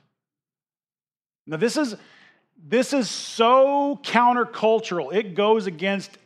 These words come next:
everything in us as Americans. If you can get your spiritual hooks into this truth and really let it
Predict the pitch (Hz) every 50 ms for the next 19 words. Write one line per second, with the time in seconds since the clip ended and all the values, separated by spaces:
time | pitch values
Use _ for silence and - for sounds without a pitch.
0 | _ - 196 214 233 254 269 269 247 254 247 254 254 233 - _ - 233 233 233
1 | 233 226 233 - - 214 214 220 214 196 190 190 185 180 - 220 185 175 156 180
2 | 175 170 170 175 185 190 196 190 190 185 190 - 156 131 113 - - - - -
3 | - - 160 170 165 156 165 185 226 262 269 - 247 254 240 196 165 151 180 214
4 | 220 233 226 185 185 185 185 185 180 175 170 - - - - _ _ _ - -
5 | - - - - _ - 233 233 247 254 240 - - 226 233 220 196 - - -
6 | 202 220 226 220 - - - 226 220 214 214 214 - 196 185 160 143 139 185 202
7 | 214 190 - - - - - - - - 202 208 214 202 190 - - - 185 180
8 | 175 170 190 214 226 226 214 196 208 208 196 202 190 - -